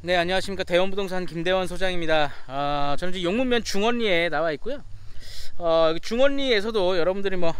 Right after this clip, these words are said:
어, 너무나 유명한 지역입니다. 예, 한솔타운으로 가는 그 단지 초입에 있는 매물 되겠고요. 일단은 주변 환경 같은 경우는 여기 중원산이라든가 중원 계곡이 인근에 있고,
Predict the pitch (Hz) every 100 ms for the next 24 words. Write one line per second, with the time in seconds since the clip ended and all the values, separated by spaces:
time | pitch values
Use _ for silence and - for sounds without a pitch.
0 | - 139 127 - 151 220 185 170 196 190
1 | 190 175 - 180 170 151 127 123 113 135
2 | 190 202 196 190 185 196 185 165 139 135
3 | 143 131 240 - - - - - - 143
4 | 156 160 - 294 262 247 214 202 160 143
5 | 160 139 - - 131 139 - 202 190 -
6 | - - - - - 175 240 233 - 196
7 | 254 262 254 254 247 233 262 254 233 233
8 | 226 202 190 190 208 240 220 214 202 175
9 | 160 - 185 165 151 165 165 147 180 185
10 | 131 - 127 127 240